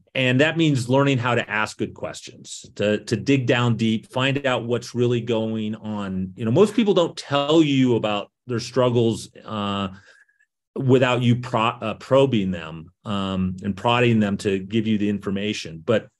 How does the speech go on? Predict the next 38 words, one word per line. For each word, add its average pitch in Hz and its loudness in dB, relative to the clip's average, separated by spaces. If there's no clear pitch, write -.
once 214 2
you 226 6
have 170 -2
it, 113 2
um, 139 0
you 190 0
know, 175 4
then, 208 4
then 208 4
it's 220 -2
a, 170 -2
it's 170 -4
a 165 0
matter 156 -2
of 131 -4
determining 147 -4
what 143 0
is 143 -2
your 143 -2
theme, 135 -4
what 135 0
is 131 -4
it 127 -10
that 123 -6
you, 120 -4
you 127 -4
know, 113 0
what 127 2
is 160 4
the 131 0
message 131 -2
that 123 -8
you're 110 -8
trying 127 -2
to 120 -2
get 120 0
across, 127 -2
uh, 113 -4